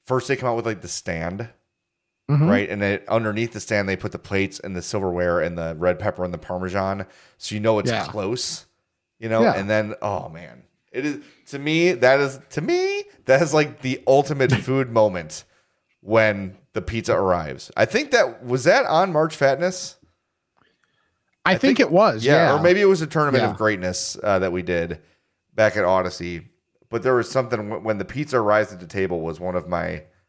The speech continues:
Speaker 1: was one of my entries.
Speaker 2: Yeah. Oh, can I, can, before I read the last question, can I do a quick,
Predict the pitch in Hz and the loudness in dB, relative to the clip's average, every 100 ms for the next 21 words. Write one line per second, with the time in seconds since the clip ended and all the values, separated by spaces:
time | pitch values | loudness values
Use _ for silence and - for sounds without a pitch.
0 | _ 101 92 104 92 87 80 82 78 69 | _ -12 -6 -4 -2 -4 -4 -8 -12 -14
1 | - - - _ _ _ _ - 101 80 | -14 -16 -18 _ _ _ _ -6 -6 -6
2 | 107 _ - - 214 247 226 151 185 180 | -12 _ -20 0 4 6 6 4 4 4
3 | 214 190 202 170 160 - 196 190 170 180 | 2 2 0 2 0 2 4 4 4 2
4 | 165 160 156 - 143 143 165 147 147 147 | 4 4 2 2 0 2 0 0 2 2
5 | 151 143 - 147 - | 2 2 2 0 0